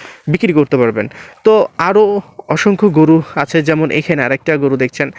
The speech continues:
ব্ল্যাক টাইপের একটা গরু, পুরাই ব্ল্যাক, পুরাই ব্ল্যাক মামা একটা গরু। তো এইখানে এই গরুটা কেনার জন্য আপনাকে কম করে হলেও এক লক্ষ প্লাসের যাইতে হবে, এক লক্ষ পাঁচও হইতে পারে, সাতও হইতে পারে।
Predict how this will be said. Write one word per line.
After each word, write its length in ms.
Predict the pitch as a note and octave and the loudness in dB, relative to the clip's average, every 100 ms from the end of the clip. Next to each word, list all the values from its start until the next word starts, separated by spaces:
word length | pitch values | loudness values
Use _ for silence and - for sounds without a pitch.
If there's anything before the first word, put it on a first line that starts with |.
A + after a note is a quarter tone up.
| - - - A2+ | -20 -20 -8 -4
ব্ল্যাক 220 | A#2+ C3 - | 0 -2 -2
টাইপের 320 | D3+ C#3+ D3+ | -4 -2 -2
একটা 240 | C3+ - | -2 -4
গরু, 220 | B2+ B2 C#3+ | 0 0 0
পুরাই 200 | - D3+ | 0 0
ব্ল্যাক, 360 | C3+ A#2 A#2 - - _ - - | 0 0 -2 -6 -18 _ -20 -6
পুরাই 160 | C#3 C#3+ | -2 0
ব্ল্যাক 220 | B2 B2 D3 | 0 -4 -2
মামা 260 | C#3 B2+ | -2 -2
একটা 260 | B2+ - C3+ | -2 -4 -4
গরু। 240 | A#2+ F3 - - - - - | -2 -4 -6 -16 -20 -20 -2
তো 80 | G3 | 2
এইখানে 440 | F#3 G3 A3+ A3 | 2 2 2 2
এই 120 | G3+ | 2
গরুটা 260 | F#3+ F#3+ G3 | 2 2 2
কেনার 240 | G3 F#3 | 0 -2
জন্য 200 | E3+ F3+ | 0 -2
আপনাকে 300 | F3+ E3+ E3+ | 0 -2 -2
কম 220 | E3+ F3+ | 0 0
করে 160 | E3+ F3 | 2 0
হলেও 260 | F3 F3 D#3+ | 2 2 2
এক 180 | C3+ | 0
লক্ষ 240 | D3 C#3+ F3 D#3+ D#3 - - - | -2 -2 0 0 -2 -12 -20 -2
প্লাসের 420 | C#3+ D3 F3+ D#3+ - - - - | -2 0 -2 -4 -6 -20 -20 -8
যাইতে 260 | C3+ C#3 D3+ | -4 -4 -2
হবে, 260 | C3 D3 | -2 -2
এক 120 | C#3 | -2
লক্ষ 180 | C#3 - | -4 -8
পাঁচও 300 | D#3 C3+ - | -8 -6 -4
হইতে 200 | D#3+ E3 | -2 -2
পারে, 140 | D3+ D3+ | -4 -4
সাতও 260 | A#2+ A2+ | -4 -4
হইতে 200 | C3 C3 | -4 -2
পারে। 220 | B2+ C#3 | -2 -2